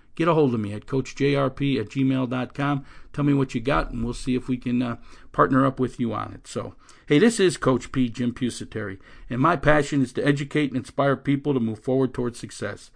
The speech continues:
How can I help you develop the mental toughness to succeed? How can I help you understand that you need to let go of anything that you think is negative about your life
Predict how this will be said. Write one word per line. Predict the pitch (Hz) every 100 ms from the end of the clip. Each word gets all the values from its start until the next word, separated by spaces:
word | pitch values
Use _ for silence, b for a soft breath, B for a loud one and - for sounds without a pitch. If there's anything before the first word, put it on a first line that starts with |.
| b b b
How | - 151
can | 170
I | 175 160
help | 160 151
you | 139
develop | 127 117 117 113
the | 110
mental | 135 143 143
toughness | - 139 143 139
to | -
succeed? | 127 131 - - 104 90 b b b b
How | 139
can | 143 160
I | 165
help | 151 156 143
you | 156
understand | 147 151 143 - 123 107 101 B -
that | 107
you | 139
need | 131 139
to | 131
let | 113 147 143
go | 139 120 104 - b b
of | 120 - -
anything | 180 151 - 113 95
that | 107 107
you | 165
think | 147 160 135
is | 120
negative | 131 135 127 131 120
about | 113 120 117
your | 113 110
life | 110 107